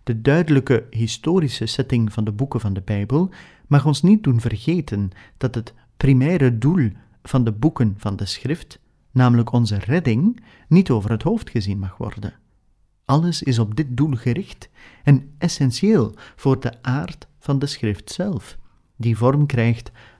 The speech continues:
als een geschiedenis van verlossing waarin God spreekt en handelt om alle mannen en vrouwen te ontmoeten en hen te redden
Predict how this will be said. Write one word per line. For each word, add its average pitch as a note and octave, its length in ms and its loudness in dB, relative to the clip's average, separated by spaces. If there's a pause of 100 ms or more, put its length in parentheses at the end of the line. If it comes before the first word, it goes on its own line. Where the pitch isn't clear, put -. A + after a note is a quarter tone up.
(140)
als E3 400 -2
een A2 140 2
geschiedenis A2 600 -2
van G2 300 -6
verlossing B2 840 -2 (260)
waarin D#3 320 -2
God B2 340 -4 (100)
spreekt - 600 -2
en E3 100 0
handelt G#2+ 580 0 (320)
om A2 280 -2
alle E3+ 220 -2
mannen A2+ 320 2
en F#2+ 180 -2
vrouwen A#2 400 -2
te F#2+ 120 -6
ontmoeten F3+ 560 2 (340)
en A2 140 0
hen G2+ 180 0
te A2 120 -4
redden B2 420 -2